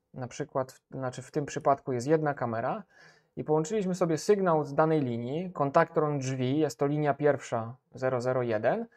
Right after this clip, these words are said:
czyli jeżeli nastąpi nam jaka-, jakiekolwiek zdarzenie z tego czujnika, zostanie pobrane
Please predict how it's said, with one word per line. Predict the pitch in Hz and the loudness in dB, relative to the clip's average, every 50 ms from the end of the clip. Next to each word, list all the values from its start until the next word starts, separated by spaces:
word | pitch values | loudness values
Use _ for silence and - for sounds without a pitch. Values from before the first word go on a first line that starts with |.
| _ _ - - _ _ _ | _ _ -20 -20 _ _ _
czyli | - 147 147 151 | -8 -2 2 4
jeżeli | 156 156 175 185 180 175 | 4 4 4 4 4 2
nastąpi | 170 160 - - 175 175 170 170 165 | 2 0 2 0 0 0 0 0 0
nam | 165 160 160 | 0 0 2
jaka-, | 160 160 160 175 165 - _ | 2 2 2 0 -4 -4 _
jakiekolwiek | 190 180 165 - 170 170 196 226 233 208 185 156 143 | -4 -2 -2 0 2 4 6 6 8 6 4 2 2
zdarzenie | 139 135 143 143 143 156 175 175 156 135 123 113 117 139 - _ _ _ _ _ _ | 2 4 4 6 8 8 6 6 6 4 0 -2 -4 -6 -10 _ _ _ _ _ _
z | - - - - | -20 -20 -6 0
tego | - 151 147 139 139 135 127 120 117 131 - - | 2 2 4 6 8 8 8 8 6 4 0 -4
czujnika, | - 160 170 175 151 123 117 - - - 143 - - _ _ _ - - - - _ - | 0 0 2 2 2 2 2 2 2 2 2 -2 -8 _ _ _ -20 -20 -20 -12 _ -4
zostanie | 123 131 147 143 - - 214 226 240 233 226 | 0 0 0 2 6 6 8 8 8 6 4
pobrane | - 156 151 160 170 175 175 175 175 175 175 175 170 175 | 4 4 6 6 8 8 6 6 6 6 4 4 2 -2